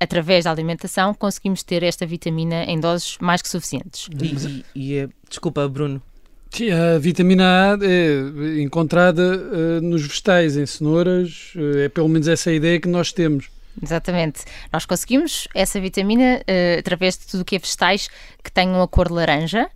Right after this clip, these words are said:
Speaker 1: e não só, também vegetais de cor verde, mas é importante percebermos que a nossa maior fonte de vitamina A será de produtos animais. Esta vitamina faz parte de um grupo de vitaminas que nós damos assim a sigla de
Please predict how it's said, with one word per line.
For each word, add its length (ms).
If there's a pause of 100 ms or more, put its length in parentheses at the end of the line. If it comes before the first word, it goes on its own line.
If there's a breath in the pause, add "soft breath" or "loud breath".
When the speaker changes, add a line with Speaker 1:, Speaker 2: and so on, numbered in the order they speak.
Speaker 1:
e 100
não 140
só, 240
também 320 (120)
vegetais 340
de 80
cor 160
verde, 240 (320 loud breath)
mas 100
é 40
importante 420
percebermos 480
que 100
a 40
nossa 220
maior 360
fonte 400
de 100
vitamina 800
A 60 (280 loud breath)
será 360
de 80
produtos 400
animais. 600 (300 loud breath)
Esta 240
vitamina 540
faz 260
parte 460
de 80
um 80
grupo 280
de 80
vitaminas 720 (260 loud breath)
que 120
nós 200
damos 260
assim 360
a 60
sigla 400
de 260